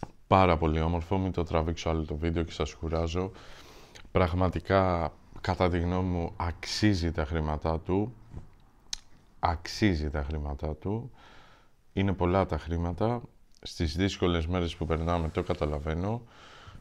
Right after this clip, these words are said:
Όμως τα αξίζει τα χρήματά του. Όποιος έχει τη δυνατότητα να πλησιάσει αυτή τη,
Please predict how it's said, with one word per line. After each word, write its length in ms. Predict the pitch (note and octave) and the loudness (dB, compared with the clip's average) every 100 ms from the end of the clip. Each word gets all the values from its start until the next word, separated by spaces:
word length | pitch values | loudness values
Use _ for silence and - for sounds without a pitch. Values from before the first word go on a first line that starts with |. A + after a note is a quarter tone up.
| - | -6
Όμως 240 | E2 F#2 F2 | -2 0 0
τα 100 | E2 | -4
αξίζει 440 | - - F#2+ E2 | -2 0 2 2
τα 120 | D2+ | -2
χρήματά 520 | D2 D#2 C#2+ D2 D#2+ | -2 -2 -2 0 0
του. 260 | E2 G2+ G#2+ | 0 -2 -2
Όποιος 460 | - - - E2 - | -4 -4 -2 -2 2
έχει 200 | G2 F2 | 2 2
τη 100 | D#2+ | 0
δυνατότητα 720 | D#2+ D#2 D2+ E2 E2 - D#2 | 0 0 0 0 -2 -4 -4
να 140 | D2+ | -2
πλησιάσει 800 | D2+ D#2+ D2+ - F2 E2 - D#2 | -2 -2 -2 2 2 2 -2 -2
αυτή 280 | D2 D2 - | -2 -4 -6
τη, 320 | D#2+ D2+ C#2+ | -4 -2 -4